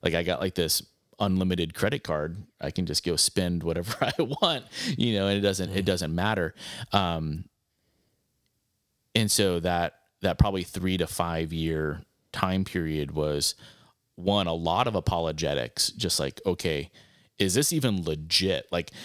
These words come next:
Speaker 1: like, literally, I didn't even believe, like, Jesus was a real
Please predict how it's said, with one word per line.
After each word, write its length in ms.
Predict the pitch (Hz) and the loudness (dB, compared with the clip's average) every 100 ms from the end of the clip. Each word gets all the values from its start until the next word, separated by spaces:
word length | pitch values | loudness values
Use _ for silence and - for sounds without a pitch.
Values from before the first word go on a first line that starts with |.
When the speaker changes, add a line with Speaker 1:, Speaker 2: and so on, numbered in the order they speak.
| - - | -8 0
Speaker 1:
like, 140 | 92 | 2
literally, 320 | 127 180 127 | 4 4 4
I 120 | 104 | 4
didn't 140 | 143 147 | 4 4
even 160 | 123 | 2
believe, 380 | 107 95 104 98 | 2 2 2 2
like, 320 | 87 76 101 104 | 0 -4 -10 -2
Jesus 420 | 95 92 92 90 | 2 4 2 2
was 140 | 90 | 0
a 60 | 82 | 0
real 400 | 87 85 80 | 2 2 2